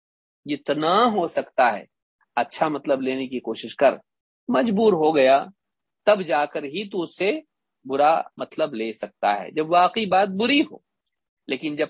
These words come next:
تک کہ پاسبلٹی ہے، امکان ہے اس سے اچھا مطلب لینے کا، تب تک کہ تو غلط مطلب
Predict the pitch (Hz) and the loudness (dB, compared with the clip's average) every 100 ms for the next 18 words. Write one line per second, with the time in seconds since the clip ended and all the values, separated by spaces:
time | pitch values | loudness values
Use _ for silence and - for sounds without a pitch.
0 | _ 220 - 185 - - - 165 170 160 | _ -6 -4 -2 2 0 0 -4 -4 -4
1 | 175 135 143 131 - _ _ _ 139 143 | -6 0 0 0 -4 _ _ _ -10 -4
2 | 156 151 151 131 147 160 113 - _ _ | -2 -2 -4 -2 0 0 -2 -10 _ _
3 | 147 143 139 135 - 151 139 123 131 117 | -10 -8 -6 -6 -6 -8 -8 -6 -6 -4
4 | 113 110 107 98 135 165 214 - _ _ | -4 -4 -6 0 4 4 2 -8 _ _
5 | - 143 - 151 _ 202 175 208 156 180 | -2 -2 -4 -4 _ -2 0 0 2 2
6 | 202 196 185 202 | 2 -4 -2 -2